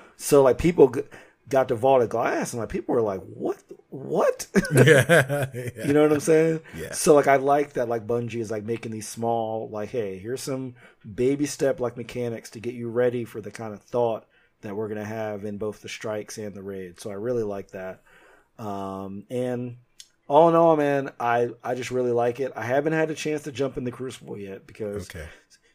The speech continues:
Speaker 1: typically with these games, I like to finish the single player before I dive into anything else.
Speaker 2: Mm-hmm.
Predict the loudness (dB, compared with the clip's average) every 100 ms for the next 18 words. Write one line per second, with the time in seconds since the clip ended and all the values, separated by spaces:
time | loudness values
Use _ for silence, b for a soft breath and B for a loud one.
0 | 0 0 2 0 2 2 2 -2 -4 -2
1 | -2 -2 -2 -2 -6 -6 -6 -6 -10 -10
2 | -6 -4 -4 -2 -2 -4 -6 -8 -8 -8
3 | -10 -10 -10 -10 -10 -10 -10 -14 _ _
4 | -10 -10 -8 -6 -6 -8 -14 -20 _ -12
5 | -10 -10